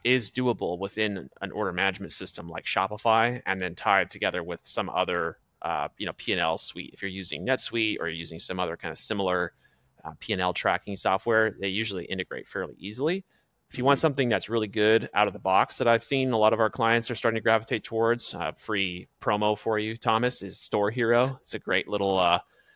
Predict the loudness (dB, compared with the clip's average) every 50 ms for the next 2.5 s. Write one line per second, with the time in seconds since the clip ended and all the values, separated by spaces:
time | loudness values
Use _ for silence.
0 | _ -2 2 2 4 4 2 0 -2 2 2 4 4 6 6 4 4 2 0 -4
1 | -6 -6 -6 -6 -6 -2 -2 -2 -2 -4 -8 -10 -8 -6 -4 -2 0 0 0 0
2 | 0 0 0 2 4 4 4 4 2